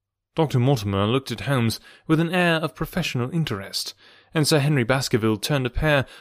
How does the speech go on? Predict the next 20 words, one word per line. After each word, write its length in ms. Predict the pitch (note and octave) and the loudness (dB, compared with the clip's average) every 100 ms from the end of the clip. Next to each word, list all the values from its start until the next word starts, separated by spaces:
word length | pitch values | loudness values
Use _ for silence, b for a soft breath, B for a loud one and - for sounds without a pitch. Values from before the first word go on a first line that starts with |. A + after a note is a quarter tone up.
| B | B
of 180 | D#3+ - | -4 -2
puzzled 340 | F#3 D3 A2+ | 0 2 2
dark 280 | D3+ B2+ B2 | 2 2 2
eyes 240 | C#3 F#2 | 2 0
upon 260 | F#2 C#3 A2 | -2 -2 -2
me. 280 | F#2+ - _ _ _ _ _ _ _ _ _ _ _ _ _ _ _ _ _ _ _ _ - | -6 -14 _ _ _ _ _ _ _ _ _ _ _ _ _ _ _ _ _ _ _ _ -10
"I 100 | C#3+ | -4
don't 220 | E3+ E3 | -2 -2
know 140 | C#3 C#3 | 0 2
much 220 | B2+ A#2+ | 0 0
about 200 | B2+ B2 | -2 -2
the 100 | C3 | -6
tariff 460 | - - B2 G2 | -6 -2 0 -2
and 140 | - A2 | -6 -8
things 200 | B2+ A2 | -8 -6
of 120 | G#2+ | -6
that 200 | C3 - | -6 -6
kind," 460 | - G#2 - - - _ _ _ | -8 -10 -12 -16 -16 _ _ _
said 180 | - B2 | -2 0
he, 340 | G#2+ G2+ G#2+ | 0 -4 -8